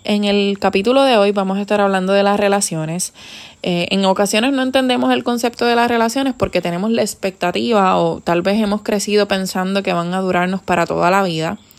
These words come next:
ya sea relaciones de amistad, relaciones de noviazgo, de pareja en general, pero realmente algunas son temporales que tienen un propósito específico.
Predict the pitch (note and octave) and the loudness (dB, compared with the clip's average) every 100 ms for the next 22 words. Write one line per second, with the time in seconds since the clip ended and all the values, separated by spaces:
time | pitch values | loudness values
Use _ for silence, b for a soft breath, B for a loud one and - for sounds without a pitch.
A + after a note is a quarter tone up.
0 | - F3+ F3+ F3+ F3 F3 E3+ E3+ E3 E3 | -8 -4 0 2 2 0 -2 -4 -4 -4
1 | D#3+ E3 - G3 G3 G3 G3 B B B | -6 -6 0 2 2 0 -6 B B B
2 | B - F3+ F3 F3 E3 E3+ F3 E3+ E3 | B -4 -2 -2 -2 -4 -2 -2 0 -2
3 | E3 E3+ F#3+ G3+ G3+ G3 F#3 F#3 F3+ F3+ | -4 -2 2 2 0 0 2 4 2 -2
4 | G3 - E3 E3+ E3 E3 E3+ G3 F#3+ F#3+ | -8 -10 -2 0 0 0 0 0 -2 0
5 | G#3 G#3+ G3+ E3 G3+ B B B B B | 0 2 2 0 -4 B B B B B
6 | B B - D4 D4 C4+ B3+ B3 B3+ B3+ | B B 2 4 4 2 0 0 -2 0
7 | B3 A#3 A#3 - _ - F#3+ G3 A3 A#3 | 0 -2 -4 -14 _ -2 0 2 2 2
8 | A#3+ - A3+ A3+ A3+ A#3 A#3 F#3 E3 F3+ | 0 0 0 0 0 0 2 2 0 -2
9 | G3 F3 F3 G3 G#3+ G3+ F#3+ F#3+ G3+ A#3+ | -4 -2 -4 -2 -2 0 0 2 -2 0
10 | B3 A#3+ B3 A#3+ F3+ - E3+ G#3+ | -2 -2 -4 -4 -6 -8 -8 -6